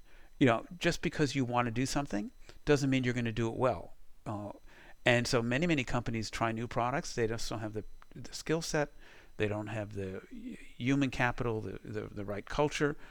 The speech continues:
and they fail. Uh, and you should, you know, if you're gonna shift and shift fast, try it, but get out there with a test and learn approach, not, "We studied it for six months and now we've launched it, and if it doesn't work, we'll analyze it some more."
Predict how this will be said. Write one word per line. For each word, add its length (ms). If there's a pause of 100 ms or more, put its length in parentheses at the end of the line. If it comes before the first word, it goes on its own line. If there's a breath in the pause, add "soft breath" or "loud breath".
(180 loud breath)
and 140
they 80
fail. 480 (280 loud breath)
Uh, 40
and 320
you 80
should, 320 (140)
you 140
know, 220 (180)
if 300
you're 80
gonna 180
shift 400 (140)
and 140
shift 260
fast, 460 (120)
try 300
it, 180 (520 soft breath)
but 200
get 340 (140)
out 220
there 240
with 260
a 300 (140)
test 340
and 160
learn 240
approach, 460
not, 260 (340 soft breath)
"We 100
studied 420
it 100
for 140
six 260
months 300
and 80
now 180
we've 200
launched 400
it, 140
and 280
if 100
it 80
doesn't 240
work, 260
we'll 160
analyze 460
it 80
some 160
more." 300